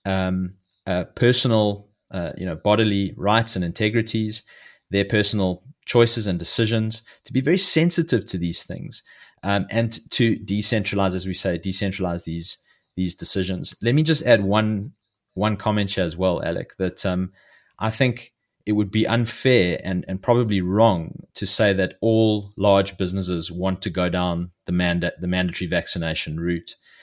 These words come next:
We're hearing from certain businesses that want to do this. Uh, we, we are hearing from large, uh, business groupings that are kind of clearly putting their voice behind this,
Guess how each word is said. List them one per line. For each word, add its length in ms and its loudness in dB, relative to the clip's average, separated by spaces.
We're 140 2
hearing 560 4
from 420 -4
certain 420 2
businesses 460 0
that 140 -4
want 160 -4
to 80 -14
do 160 2
this. 320 0
Uh, 200 0
we, 320 -2
we 160 -4
are 200 4
hearing 320 0
from 220 -4
large, 640 4
uh, 300 -4
business 260 -2
groupings 520 0
that 100 -2
are 80 -4
kind 240 -4
of 140 -8
clearly 260 0
putting 240 -2
their 120 0
voice 240 4
behind 360 -2
this, 280 -4